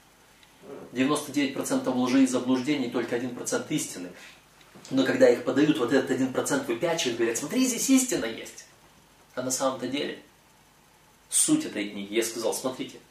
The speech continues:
а суть, его претензии, его заявления,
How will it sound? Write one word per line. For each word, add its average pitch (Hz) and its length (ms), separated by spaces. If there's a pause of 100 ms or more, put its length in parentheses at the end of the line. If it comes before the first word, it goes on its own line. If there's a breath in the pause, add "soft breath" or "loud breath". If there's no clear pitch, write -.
(300)
а - 80
суть, - 380 (800 soft breath)
его 147 240
претензии, 135 540
его 139 240
заявления, 151 640